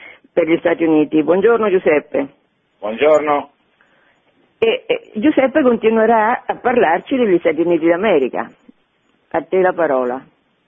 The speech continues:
Speaker 2: Ma, eh, l'altra volta abbiamo parlato di molti argomenti e verso la fine si parlava un pochino di questa situazione, eh, degli Stati Uniti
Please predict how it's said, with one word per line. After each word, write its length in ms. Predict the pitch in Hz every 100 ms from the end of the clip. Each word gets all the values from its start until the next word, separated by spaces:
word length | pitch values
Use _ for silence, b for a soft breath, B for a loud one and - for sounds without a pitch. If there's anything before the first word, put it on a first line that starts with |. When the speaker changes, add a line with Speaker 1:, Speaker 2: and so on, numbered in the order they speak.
| _ _ _ _ _ _ _ _ _ _ _
Speaker 2:
Ma, 160 | - -
eh, 440 | 60 52 57 64
l'altra 300 | 95 104 107
volta 360 | 135 151 151 113
abbiamo 320 | 98 101 92
parlato 460 | 95 95 107 98
di 100 | 82
molti 540 | 82 90 98 - 90 85
argomenti 760 | 85 85 92 113 113 98 -
e 60 | 87
verso 260 | 90 - 98
la 120 | 98
fine 380 | 113 110 98 92
si 60 | -
parlava 420 | 90 92 98 92
un 100 | 80
pochino 340 | 80 - 104
di 140 | 85 78
questa 640 | 87 90 _ 85 80 80 b b b b _
situazione, 1080 | - 85 85 82 - 110 101 92 85 82 78 b b b _ -
eh, 560 | 82 82 78 73 73
degli 400 | - 87 85 78 -
Stati 260 | 87 85
Uniti 640 | 87 87 92 - 90 85